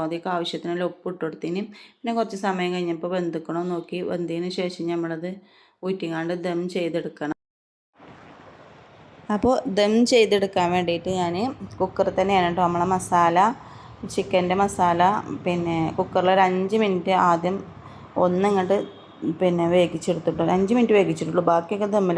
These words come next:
കിടന്നിട്ടാണ് ട്ടോ വന്നിരിക്കുന്നത്. അപ്പോൾ ഞാൻ അതിലേക്ക് തന്നെ ചോറ് ഊറ്റി കൊടുത്തു. പിന്നെ നമ്മൾ സാദാ ബിരിയാണി മസാല പിന്നെ ദം ചെയ്യണ പോലെ തന്നെ ഉള്ളി പൊരിച്ചതും മല്ലിയിലയും പുതിനയിലയും പിന്നെ അതേപോലെ ഗരം മസാല റെഡിയാക്കി വെച്ചതും പിന്നെ നമ്മളെ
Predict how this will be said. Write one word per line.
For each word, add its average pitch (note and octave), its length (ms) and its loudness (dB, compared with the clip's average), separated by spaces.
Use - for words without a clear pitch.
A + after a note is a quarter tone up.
കിടന്നിട്ടാണ് E3 520 2
ട്ടോ E3 100 0
വന്നിരിക്കുന്നത്. E3+ 480 -2
അപ്പോൾ G3+ 180 -2
ഞാൻ A3 160 2
അതിലേക്ക് G3 340 0
തന്നെ F#3+ 220 0
ചോറ് F3+ 340 4
ഊറ്റി E3+ 260 -4
കൊടുത്തു. F3 340 0
പിന്നെ F#3+ 180 0
നമ്മൾ F#3+ 140 2
സാദാ F#3 220 4
ബിരിയാണി F#3 420 4
മസാല E3+ 480 2
പിന്നെ E3 260 0
ദം F3+ 120 2
ചെയ്യണ F3 360 4
പോലെ E3 180 2
തന്നെ F3 240 -2
ഉള്ളി F#3 240 4
പൊരിച്ചതും F3+ 540 2
മല്ലിയിലയും E3+ 560 2
പുതിനയിലയും E3+ 680 2
പിന്നെ F3+ 220 0
അതേപോലെ E3 440 0
ഗരം E3+ 240 2
മസാല E3 420 0
റെഡിയാക്കി E3 400 0
വെച്ചതും E3+ 360 -2
പിന്നെ E3+ 320 0
നമ്മളെ F3 260 2